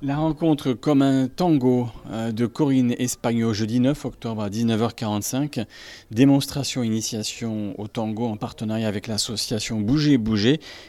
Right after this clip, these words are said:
Puis à vingt heures trente, projection du film, suivi d'un moment convivial avec le chanteur guitariste argentin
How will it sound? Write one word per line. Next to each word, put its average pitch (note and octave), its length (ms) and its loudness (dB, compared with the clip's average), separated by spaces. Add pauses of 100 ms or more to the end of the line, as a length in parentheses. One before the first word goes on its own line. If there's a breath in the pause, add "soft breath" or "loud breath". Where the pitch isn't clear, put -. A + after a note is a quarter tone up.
(120 loud breath)
Puis F3 140 8
à D#3 40 12
vingt C#3+ 240 6
heures B2 120 0
trente, A#2 220 -2
projection G#2+ 420 -2
du G#2+ 100 -2
film, D#3 340 0
suivi B2+ 300 -2
d'un A#2 120 0
moment A2 260 2
convivial A#2 480 0
avec A2 240 -4
le A3+ 40 -2
chanteur B2+ 360 -4
guitariste G#2 480 -6
argentin G#2+ 500 -4